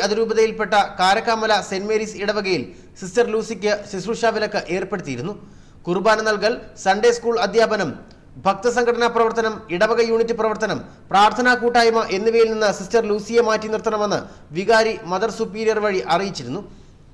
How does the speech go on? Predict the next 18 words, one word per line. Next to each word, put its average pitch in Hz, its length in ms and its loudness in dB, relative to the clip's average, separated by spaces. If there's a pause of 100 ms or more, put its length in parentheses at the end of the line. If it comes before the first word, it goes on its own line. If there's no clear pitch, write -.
(120)
ഇതിനെതിരെ 208 460 0
ഇടവക 208 320 2
ജനങ്ങൾ 220 240 0 (100)
വ്യാപകമായി 202 500 2
പ്രതിഷേധിച്ചിരുന്നു. 185 760 -6 (540)
പ്രതിഷേധത്തെ 240 520 0
തുടർന്ന് 254 300 2
ഒടുവിൽ 226 500 0
വിലക്ക് 220 320 0
പിൻവലിച്ചു. 160 460 -6 (500)
ജനരോഷം 220 560 2
പതുക്കെ 208 380 0
തണുത്തു 208 260 -2
തുടങ്ങിയപ്പോൾ 220 440 0
കത്തോലിക്ക 220 420 2
സഭ 196 220 -2 (180)
പണി 180 160 -2
തുടങ്ങി. 147 340 -6